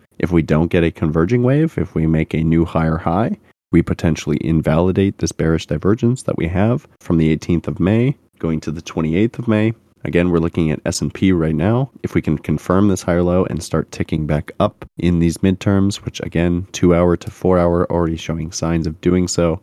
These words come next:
and we break a higher high, there's nothing really stopping us until forty-three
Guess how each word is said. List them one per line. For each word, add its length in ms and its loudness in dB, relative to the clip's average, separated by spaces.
and 80 0
we 80 2
break 300 0
a 60 2
higher 240 0
high, 300 0
there's 200 0
nothing 500 0
really 420 2
stopping 460 -2
us 160 -4
until 300 -2
forty-three 1080 -2